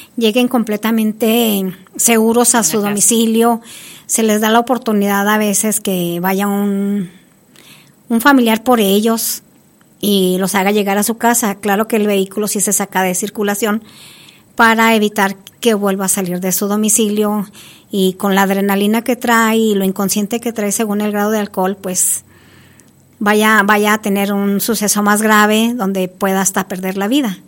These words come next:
Speaker 1: Entonces, es evitar, eh, ese tipo de, de incidentes y accidentes que, como ustedes saben, los accidentes no se planean,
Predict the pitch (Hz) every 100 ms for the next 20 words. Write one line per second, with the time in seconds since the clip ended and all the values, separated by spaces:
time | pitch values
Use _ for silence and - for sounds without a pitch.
0 | - 196 190 190 - - - - - 196
1 | 196 214 202 202 190 190 196 - _ _
2 | - 202 196 214 208 190 202 196 190 185
3 | - 190 185 180 180 185 185 175 190 185
4 | 185 - 185 190 208 196 - - 165 160
5 | - - - - - - 208 208 233 220
6 | 233 220 220 220 214 202 208 190 208 202
7 | 220 214 208 233 226